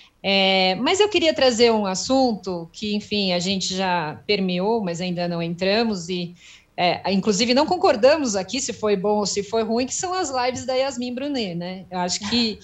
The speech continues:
é, o caso da Yasmin e do Gabriel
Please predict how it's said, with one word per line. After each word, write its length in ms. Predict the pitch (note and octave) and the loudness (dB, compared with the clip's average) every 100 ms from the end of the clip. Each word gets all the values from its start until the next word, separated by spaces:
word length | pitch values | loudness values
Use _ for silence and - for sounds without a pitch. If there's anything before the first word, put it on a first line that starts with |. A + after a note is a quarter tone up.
| - - - | -18 -20 -8
é, 460 | G3+ G3 F#3+ F3+ F3 | -4 0 0 -2 -4
o 120 | A3+ | -4
caso 480 | A#3 C#4 B3 C4+ C4+ | -4 -2 0 0 -2
da 100 | A#3 | 0
Yasmin 640 | A#3+ A#3 G#3+ A3 A3 G#3+ G3+ | 0 0 0 -4 -4 -4 -8
e 100 | A3+ | -8
do 140 | F3+ G#3 | -4 -2
Gabriel 640 | G#3 F#3 G3+ G3+ G3 | -2 -2 0 2 2